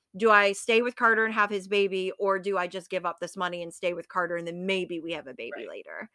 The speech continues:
Speaker 2: Yeah.
Speaker 1: I don't know. I don't quite get it. I mean, I understand h-, being hard to give away that much money.
Speaker 2: Well, yeah.
Speaker 1: But if you want this man, and you,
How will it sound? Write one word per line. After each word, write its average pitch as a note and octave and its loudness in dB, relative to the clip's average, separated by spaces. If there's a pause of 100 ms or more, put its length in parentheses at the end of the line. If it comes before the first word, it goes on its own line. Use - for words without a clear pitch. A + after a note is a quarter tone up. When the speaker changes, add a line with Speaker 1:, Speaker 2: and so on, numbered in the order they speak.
Speaker 2:
Yeah. F3 -10 (240)
Speaker 1:
I B3 8
don't G#3 4
know. E3+ 4
I G#3 2
don't G#3 -2
quite F3 -2
get E3 -2
it. - -4
I D#3+ -4
mean, B3+ 4
I D4 8
understand C4 -2
h-, - -14
being G#3+ -4
hard A#3 0
to G#3+ -6
give F#3+ -2
away F3+ 0 (120)
that F#3 2
much - -16
money. G3+ 0
Speaker 2:
Well, A3 -8
yeah. G3 -10 (340)
Speaker 1:
But B3+ 6
if G#3+ -2
you A#3+ -2
want C#4+ 4
this A#3 -2
man, G3+ -2
and G3 -8 (100)
you, G#3 -8